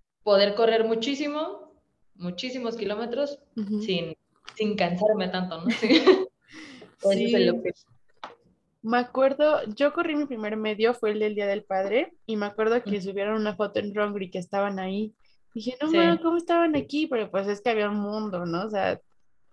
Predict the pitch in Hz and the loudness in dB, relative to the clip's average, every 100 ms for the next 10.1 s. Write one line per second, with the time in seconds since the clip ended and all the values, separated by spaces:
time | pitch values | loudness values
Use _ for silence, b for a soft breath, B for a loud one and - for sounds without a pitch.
0 | _ _ _ - - 220 - 196 196 202 | _ _ _ -8 0 0 0 -4 -4 -2
1 | 208 196 185 180 185 - _ 208 196 190 | -2 2 4 4 2 -4 _ -4 -2 -4
2 | 196 180 185 196 202 202 196 180 B B | -8 0 4 6 4 2 -2 -8 B B
3 | _ 254 277 339 - - - 240 233 226 | _ 0 2 2 2 -4 -4 0 2 0
4 | 277 320 247 196 202 202 190 202 381 - | 2 2 2 0 -2 -4 -4 -4 -4 -8
5 | _ _ _ _ _ _ _ 240 262 277 | _ _ _ _ _ _ _ 4 4 4
6 | 247 247 233 196 196 196 220 196 180 175 | 4 4 4 2 0 -4 -4 -4 -4 -2
7 | 180 170 175 185 196 196 190 196 240 320 | 0 0 -2 -2 -4 -4 -4 -2 2 4
8 | 339 220 220 226 220 208 214 185 175 202 | 4 4 2 2 2 2 0 -4 -6 -2
9 | 208 202 190 180 196 185 185 196 180 175 | -2 -2 -4 -4 -6 -2 0 0 -2 -8
10 | - | -8